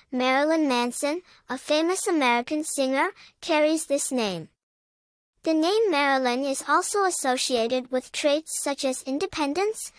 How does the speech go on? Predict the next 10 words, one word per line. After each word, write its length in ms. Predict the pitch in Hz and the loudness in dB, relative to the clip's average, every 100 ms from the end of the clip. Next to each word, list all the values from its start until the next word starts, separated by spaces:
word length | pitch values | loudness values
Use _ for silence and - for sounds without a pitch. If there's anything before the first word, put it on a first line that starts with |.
| - _ | -20 _
creativity, 760 | - 285 302 311 294 285 381 440 453 - - - | -2 2 2 2 -2 0 0 0 -2 -14 -12 -4
and 240 | 330 320 | 0 2
leadership. 560 | 311 269 208 - 196 - _ _ _ _ _ _ _ _ _ | 2 0 -2 -4 -6 -10 _ _ _ _ _ _ _ _ _
It 100 | 339 | -2
is 180 | 359 381 | 0 0
a 60 | 392 | 0
name 400 | 302 277 302 320 | 2 2 2 2
that 240 | 277 254 | 0 0
stands 460 | - 277 269 285 254 | -4 -2 -2 0 2
out, 240 | 220 | 2